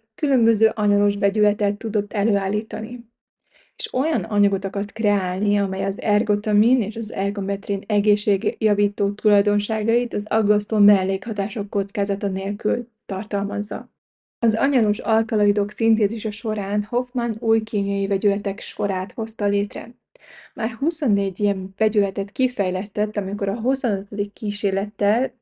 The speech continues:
új anyagot hozott létre, amikor a lizeksalvat dietilamminnal, egy ammónia származékkal reagáltatta. A neve nem igazán kreatív,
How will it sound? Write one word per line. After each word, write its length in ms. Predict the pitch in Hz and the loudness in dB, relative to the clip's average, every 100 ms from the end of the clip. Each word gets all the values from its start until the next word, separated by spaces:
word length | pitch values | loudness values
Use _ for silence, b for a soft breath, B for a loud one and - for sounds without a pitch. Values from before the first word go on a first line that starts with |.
| - | -2
új 220 | 254 220 | 2 2
anyagot 440 | 202 196 196 202 | 0 -4 -4 -6
hozott 320 | 220 220 208 208 | -4 -2 0 2
létre, 480 | 196 202 202 196 - B B B | 0 0 -6 -6 -10 B B B
amikor 500 | 214 214 214 214 214 _ | 0 2 4 0 0 _
a 100 | - | -2
lizeksalvat 1040 | 214 208 247 208 185 - 202 190 214 233 | 0 2 2 2 0 -4 -6 -2 -2 -4
dietilamminnal, 960 | - 220 196 208 190 214 202 190 196 202 | -2 -2 0 -2 -2 0 -2 -2 -4 -4
egy 320 | 247 247 - | -6 -8 -12
ammónia 540 | - 208 202 202 202 202 | 0 4 6 6 6 2
származékkal 760 | 208 202 202 196 196 196 202 | 2 2 4 2 0 0 0
reagáltatta. 880 | 202 196 202 190 202 254 - 220 - _ _ _ _ _ _ _ - | 2 2 0 -2 -4 -8 -8 -10 -10 _ _ _ _ _ _ _ 2
A 80 | |
neve 420 | 208 214 233 202 180 | 6 8 8 6 4
nem 280 | 180 185 | -2 -2
igazán 460 | 185 185 202 190 190 | -2 -2 -4 -4 -4
kreatív, 560 | 202 202 202 214 214 | 2 4 4 2 0